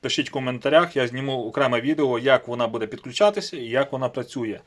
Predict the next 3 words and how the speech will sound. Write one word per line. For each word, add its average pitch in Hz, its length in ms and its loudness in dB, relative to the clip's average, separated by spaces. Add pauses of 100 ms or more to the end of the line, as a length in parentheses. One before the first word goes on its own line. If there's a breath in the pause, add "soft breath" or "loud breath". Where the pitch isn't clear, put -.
(1080 loud breath)
Ось 143 180 4
такі 127 280 0
коробці. 175 560 4